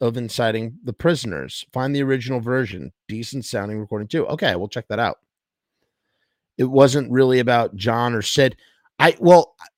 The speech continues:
I have to say, John is really a secondary, uh, not a se-, he's somewhat, I don't know. He's not a secondary character, but he's definitely an antagonistic character, um, in, in, in the series.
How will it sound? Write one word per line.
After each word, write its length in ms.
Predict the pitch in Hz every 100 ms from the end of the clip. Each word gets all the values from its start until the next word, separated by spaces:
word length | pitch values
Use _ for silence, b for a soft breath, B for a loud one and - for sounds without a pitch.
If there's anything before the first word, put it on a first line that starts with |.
| _
I 120 | 143 190
have 100 | 190
to 80 |
say, 300 | 160 196 170
John 520 | 127 101 101 147 208 220
is 180 | 110
really 320 | 113 151 170 131
a 60 |
secondary, 760 | - 151 135 143 127 123 120 123 -
uh, 80 | 143
not 200 | 214 196
a 40 |
se-, 300 | - - - -
he's 200 | 320 -
somewhat, 640 | - 311 370 339 202 - _ _ _ _ -
I 120 | 127
don't 140 | 95
know. 200 | 87 85 - b b b
He's 100 | 190
not 100 | 262
a 60 | 135
secondary 720 | - - 143 196 190 185 185
character, 480 | 185 185 180 196 180
but 280 | 139 123 _ _ _ _ _
he's 140 | - 120
definitely 420 | 139 131 196 170
an 100 | 139
antagonistic 1120 | 139 135 135 127 120 110 120 156 - 82 - - _
character, 680 | 87 76 73 82 78 127 - _ _ _ _ _ _ _ _ -
um, 580 | 123 120 117 113 110 107 -
in, 260 | 120 117
in, 340 | 110 113 110 110
in 240 | 113 107
the 40 | 101
series. 680 | - 107 98 95 117 -